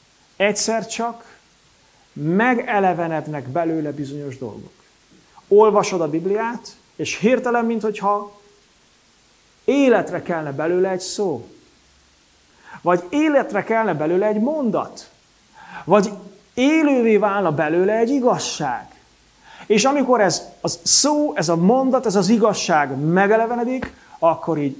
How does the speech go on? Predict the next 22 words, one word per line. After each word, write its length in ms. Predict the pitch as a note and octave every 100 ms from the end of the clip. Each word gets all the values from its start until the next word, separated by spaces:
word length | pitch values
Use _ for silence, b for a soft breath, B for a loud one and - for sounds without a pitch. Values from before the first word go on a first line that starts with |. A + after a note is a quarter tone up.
| -
eltalálja 760 | - E3 D#3 C3+ C#3 C3 B2 A2+
a 60 |
szívedet. 680 | G#2+ - G#2+ G2 - - - _ _ _ B B
És 140 | G3+
akkor 340 | G3+ A3 A3+ -
érzed, 500 | C4+ B3 G3+ F3+ C#3+
hogy 180 | C3 C3
most 520 | F3+ G#3+ E3 - - -
valami 420 | D#3+ D3 C3 A#2+
történt. 640 | A#2 A2 - A2 G#2 - - _ _ _ _ _ _ _ B B B B B B
Ezt 320 | - D#4 E4+ C4
élték 420 | B3 G#3 E3+ E3+
át 260 | F3+ G3+
ott 120 | G#3 D#3
Jeruzsálemben 840 | G3+ G3+ D3+ C#3+ C3+ B2+ C3 C3+
a 60 | B2+
hallgatók. 680 | B2 C#3 B2 A2 B2 A2 - _ _ b b
Hallgatták 720 | - A#3+ C4+ A#3+ - G#3+ F#3
a 60 | F#3+
Jézusról 480 | F#3+ E3+ - E3+
szóló 320 | D3+ - C#3+ C3
beszédet, 560 | C#3+ - G3+ A3 B3+